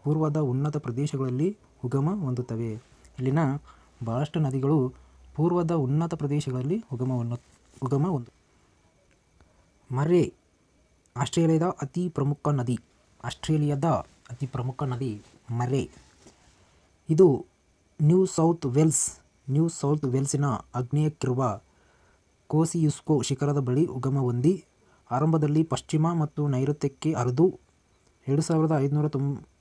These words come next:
ಐದುನೂರ ತೊಂಬತ್ತು ಕಿಲೋಮೀಟರ್ ಎನ್‌ಕೌಂಟರ್ ಕೊಲ್ಲಿಯನ್ನು ಸೇರುತ್ತದೆ. ಮರ್ರೆ ಅನ್ನುವಂಥ ಒಂದು ನದಿ ಆಸ್ಟ್ರೇಲಿಯಾದಲ್ಲಿ ಅತ್ಯಂತ ಪ್ರಮುಖವಾದ ನದಿಯಾಗಿದೆ. ಇದು ನ್ಯೂ ಸೌತ್ ವೇಲ್ಸ್ನ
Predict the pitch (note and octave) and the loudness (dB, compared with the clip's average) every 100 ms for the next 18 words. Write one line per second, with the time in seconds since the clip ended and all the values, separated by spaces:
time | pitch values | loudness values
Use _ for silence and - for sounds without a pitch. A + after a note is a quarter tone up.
0 | C3 C3+ D3 D3+ C3+ D3 C#3+ C3 C#3+ C#3+ | -6 -2 0 0 0 -2 -2 -2 0 0
1 | - B2+ - _ _ _ - D3 D3+ C#3 | 0 -4 -6 _ _ _ -4 -4 0 -2
2 | C#3 C#3 - _ _ _ _ _ D3 C#3 | 0 -4 -6 _ _ _ _ _ -2 2
3 | C#3+ C3+ C3+ - _ _ _ - C#3 C3 | 2 2 0 -4 _ _ _ -6 -4 -4
4 | B2+ A#2 B2 - _ _ _ _ _ _ | -4 -6 -6 -8 _ _ _ _ _ _
5 | _ _ - A2 A2+ D3 D#3 B2+ B2+ B2 | _ _ -12 -6 0 2 0 -2 -4 -2
6 | D3 A#2+ A#2+ - _ _ _ _ _ _ | -2 -4 -8 -20 _ _ _ _ _ _
7 | _ _ _ - A2 G#2+ A2 C#3 A#2+ - | _ _ _ -12 -8 -6 -2 -2 -2 -4
8 | - D3 D3+ C3 C3+ - C3 B2+ - A#2+ | -2 0 0 0 -4 -4 -6 -6 -8 -6
9 | B2+ C#3 C3 C3 B2 A#2 A#2 A2 B2+ F#3+ | -4 -2 -2 -2 -4 -4 -6 -4 -6 -6
10 | - _ - C3 D3+ C3 - _ _ _ | -16 _ -6 0 2 0 -6 _ _ _
11 | C#3 D#3+ D#3 D3+ D3 D3 A#2+ B2+ C#3 - | 2 2 2 -2 -2 -2 -6 -2 -2 -2
12 | C3+ | -2